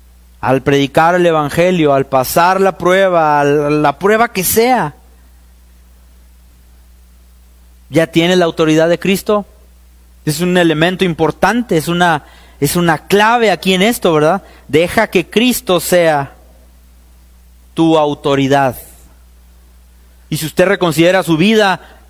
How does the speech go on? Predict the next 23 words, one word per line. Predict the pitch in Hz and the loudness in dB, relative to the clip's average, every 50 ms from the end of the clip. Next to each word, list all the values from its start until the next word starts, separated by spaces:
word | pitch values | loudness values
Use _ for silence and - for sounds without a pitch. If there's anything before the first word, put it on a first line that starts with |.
| _ _ _ _ | _ _ _ _
usted | 151 - - - 190 202 208 202 - | -12 -8 -2 0 0 0 0 0 -2
que | - 156 | -4 -2
se | - 151 | -2 0
dice | 147 160 190 185 - 202 - | 0 0 0 0 0 0 0
cristiano, | - 143 135 - - 190 196 220 233 233 226 185 147 - - - - - | -2 -2 -2 0 0 0 0 2 0 0 0 -2 -2 -6 -12 -20 -18 -16
usted | 139 - - - 196 214 226 208 | -16 -10 -2 0 0 0 0 0
que | 220 202 | -2 -2
se | - - 185 165 165 160 | 0 0 0 0 2 2
ha | 151 151 170 | 0 -2 0
crecido | - 208 190 170 - 196 220 247 247 254 226 208 | 0 -2 -2 0 0 0 0 2 2 2 2 0
en | 190 185 170 147 - - - - - - - _ _ _ - - - - - - - _ - - - - - - _ - - - - | 0 -2 -4 -8 -10 -16 -20 -20 -20 -20 -20 _ _ _ -20 -20 -20 -20 -20 -20 -20 _ -20 -20 -20 -20 -20 -20 _ -20 -20 -18 -6
poder | - 143 147 147 160 160 | -2 0 0 0 0 0
decir: | 170 151 147 156 151 | -2 -2 -2 -2 0
"Oye, | 143 139 139 139 - | 0 2 0 -2 -2
sí, | - - - 147 151 156 - - - - - - _ _ - _ - - _ | -4 -10 -12 -12 -12 -14 -16 -20 -20 -20 -20 -20 _ _ -20 _ -20 -10 _
tengo | 160 151 151 151 | -6 -4 -2 -2
a | 165 - | -2 0
Cristo | - 156 151 - 185 - | -2 -4 -2 -4 -6 -6
como | - 156 151 147 | -4 -6 -4 -4
mi | 147 147 | -2 -2
autoridad", | 139 131 127 - 147 139 131 131 120 127 135 165 175 - - - - - - - - - - - - - - - - - - - - - - - - - - - - - - - - - - - - - - - - - - - - - - - | -2 -2 -2 -4 -4 -2 -2 0 0 0 0 -2 -4 -6 -14 -20 -20 -20 -20 -20 -20 -20 -20 -20 -20 -20 -20 -20 -20 -20 -20 -20 -20 -20 -20 -20 -20 -20 -20 -20 -20 -20 -20 -20 -20 -20 -20 -20 -20 -20 -20 -20 -20 -20 -20 -20 -20 -20 -20 -18
¿o | 123 123 | -14 -12
no? | 123 120 123 127 151 175 190 | -10 -8 -6 -6 -4 -6 -6